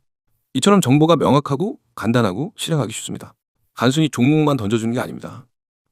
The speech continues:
어디서 매수하고 어디서 나올지를 완벽하게 가이드해드립니다.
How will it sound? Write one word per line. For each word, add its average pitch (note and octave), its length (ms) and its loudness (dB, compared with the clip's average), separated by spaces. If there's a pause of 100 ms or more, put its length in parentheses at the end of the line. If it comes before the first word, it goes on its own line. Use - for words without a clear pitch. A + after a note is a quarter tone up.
(200)
어디서 C#3+ 300 2
매수하고 A#2+ 600 -4
어디서 A#2+ 300 -4
나올지를 - 500 -8 (460)
완벽하게 F3 500 4
가이드해드립니다. G#2+ 760 0